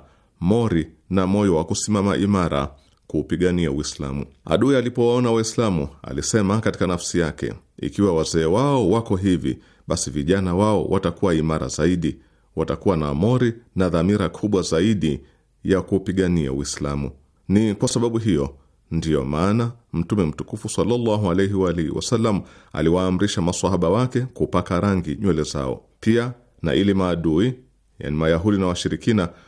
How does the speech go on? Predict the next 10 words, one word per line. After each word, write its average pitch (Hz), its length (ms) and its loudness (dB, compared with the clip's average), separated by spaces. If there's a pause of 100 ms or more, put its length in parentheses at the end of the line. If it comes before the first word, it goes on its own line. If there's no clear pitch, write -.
(160)
wasijue 117 420 2
uhakika 120 760 0
wa 101 340 -2 (140)
hikma 117 420 0 (300)
na 98 320 0
amri 101 420 2
yake 123 260 0
hiyo, 98 340 0 (400)
Mtume 87 260 0
mtukufu 76 640 -4